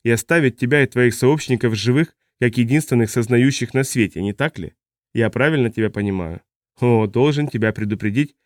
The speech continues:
что ты очень сильно ошибаешься". "Калибаны не лгут", злобно огрызнулся Чео.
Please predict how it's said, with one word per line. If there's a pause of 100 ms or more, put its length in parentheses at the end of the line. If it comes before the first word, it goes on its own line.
что
ты
очень
сильно
ошибаешься". (1080)
"Калибаны
не
лгут", (180)
злобно
огрызнулся
Чео.